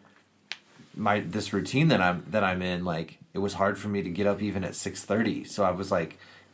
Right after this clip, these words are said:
you know, I, I ta-, it took me a couple of weeks to get to the point where I could even wake up at, like, and I kept just going a little bit earlier, a little bit earlier, like, consistently, and then going to bed, like, wor-, figuring out what worked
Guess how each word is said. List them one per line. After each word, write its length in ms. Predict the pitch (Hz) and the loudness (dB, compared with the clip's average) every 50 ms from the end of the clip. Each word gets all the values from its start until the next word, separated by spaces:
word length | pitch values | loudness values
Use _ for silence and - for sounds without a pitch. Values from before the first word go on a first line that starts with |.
| - _ | -20 _
you 140 | - 101 117 | -2 2 2
know, 200 | 113 101 95 90 | 4 4 4 4
I, 260 | - - 101 107 107 - - | 4 4 4 2 2 0 -2
I 140 | - 110 | -2 -2
ta-, 240 | 110 - - - 131 | -2 -4 -4 -2 0
it 240 | 127 - 120 117 120 | 2 2 0 0 2
took 200 | - 139 139 143 | 2 2 2 4
me 140 | 143 127 113 | 4 4 4
a 60 | 104 | 4
couple 280 | - 113 110 - 110 104 | 4 2 2 4 4 2
of 60 | 95 | 4
weeks 260 | 104 110 110 110 - | 2 2 0 0 -2
to 80 | - 110 | -4 -2
get 200 | 87 107 101 98 | 0 0 -2 -2
to 80 | - 95 | -2 -4
the 80 | 95 92 | -6 -2
point 240 | - 104 101 80 | 0 0 0 2
where 120 | 87 92 90 | 2 2 4
I 100 | 90 98 | 4 2
could 160 | - - 85 | 0 -2 -4
even 240 | 101 85 98 92 90 | -2 -2 -2 -2 0
wake 220 | 87 92 98 - | 0 0 0 0
up 180 | 107 92 - 95 | 0 0 0 0
at, 140 | 85 - - | -2 -2 -2
like, 140 | 90 - - - - - - - | -4 -4 -6 -10 -20 -10 -2 2
and 100 | 104 123 | 4 6
I 80 | 123 | 6
kept 240 | 123 120 151 143 147 | 6 6 6 4 4
just 180 | - 123 - - | 2 0 2 4
going 240 | 123 117 117 104 | 4 4 4 4
a 80 | - - | 2 -2
little 200 | 90 90 95 104 | -2 -2 0 2
bit 160 | 104 123 - | 2 4 4
earlier, 320 | - 117 117 113 113 107 107 | 4 4 4 4 4 4 4
a 60 | 104 | 2
little 180 | 107 104 98 | 2 2 2
bit 120 | 95 98 - | 2 2 2
earlier, 440 | - 98 98 95 92 90 90 90 87 | 2 0 0 0 0 2 2 2 2
like, 280 | 85 80 78 78 76 - - - - - - _ - | 2 0 0 -2 -4 -8 -14 -20 -20 -20 -20 _ -10
consistently, 920 | - 113 107 104 - 120 110 - - 110 85 92 95 92 92 90 87 - | -6 -6 -4 0 0 0 0 0 -2 -4 -2 -2 -2 0 0 0 0 0
and 180 | - 87 92 92 | -2 -2 -2 -2
then 120 | 95 92 | -4 -4
going 220 | 90 92 92 92 92 | -2 -2 -2 0 2
to 40 | |
bed, 320 | 85 104 107 107 104 98 - | 4 6 6 6 6 6 2
like, 220 | 104 101 95 95 - | 0 -2 -2 -4 -10
wor-, 440 | - - 80 78 87 98 113 - - - - | -14 -16 -14 -6 -2 0 0 0 -2 -6 -4
figuring 420 | - - 143 - 131 147 139 113 110 | 2 4 4 6 6 6 6 6 6
out 200 | 107 104 85 90 | 6 6 6 8
what 200 | 104 104 92 87 | 6 6 6 4
worked 520 | 90 92 92 101 113 120 120 - - - | 2 4 4 4 4 2 0 -4 -10 -14